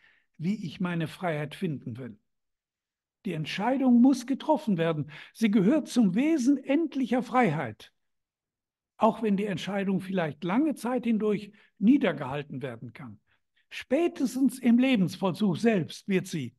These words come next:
meist implizit, aber unabdingbar gefällt.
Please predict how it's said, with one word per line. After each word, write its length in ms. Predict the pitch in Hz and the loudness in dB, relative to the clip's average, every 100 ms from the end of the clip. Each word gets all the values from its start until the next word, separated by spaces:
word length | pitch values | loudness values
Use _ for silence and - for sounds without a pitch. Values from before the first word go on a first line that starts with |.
| _ _ _ _ | _ _ _ _
meist 300 | 156 139 - | -12 -12 -4
implizit, 800 | 240 254 247 233 - 226 208 - - _ _ _ _ | 0 0 0 -2 -2 -2 -2 -6 -20 _ _ _ _
aber 320 | - 147 160 - | -12 -10 -8 0
unabdingbar 880 | 220 208 190 - 190 180 170 170 | 0 0 -6 -8 -2 -2 -2 -6
gefällt. 600 | 151 - 147 113 - _ | -10 -10 -10 -12 -14 _